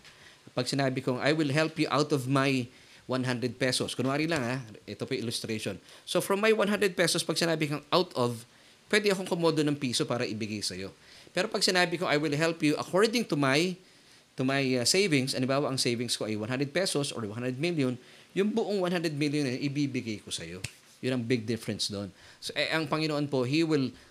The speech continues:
supply all your needs according, yun sabi doon, hindi po out of, ah, "according to His riches and glory by Christ Jesus." Wow! Amen. So, kayo po ba ay nagagalak sa ating pinag-uusapan? Pakilagay nga po sa ating comment section.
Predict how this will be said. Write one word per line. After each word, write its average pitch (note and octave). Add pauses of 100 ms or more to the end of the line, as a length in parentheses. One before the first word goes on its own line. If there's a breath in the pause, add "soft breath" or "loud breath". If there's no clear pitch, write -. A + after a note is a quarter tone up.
supply C#3
all E3
your D#3
needs B2+
according, D#3
yun G#2
sabi A#2+
doon, D#3+
hindi C3+
po E3
out C3
of, D3+
ah, A2+
"according D3+ (320 loud breath)
to D3+
His B2
riches C#3
and A2+
glory A#2
by G2+
Christ -
Jesus." -
Wow! E3 (1400 loud breath)
Amen. G3 (160)
So, D#3+
kayo E3
po E3
ba D#3+
ay E3+
nagagalak C#3+
sa B2+
ating A#2+
pinag-uusapan? B2
Pakilagay C#3+
nga C3
po C#3+
sa C3+
ating A#2
comment A#2
section. A2+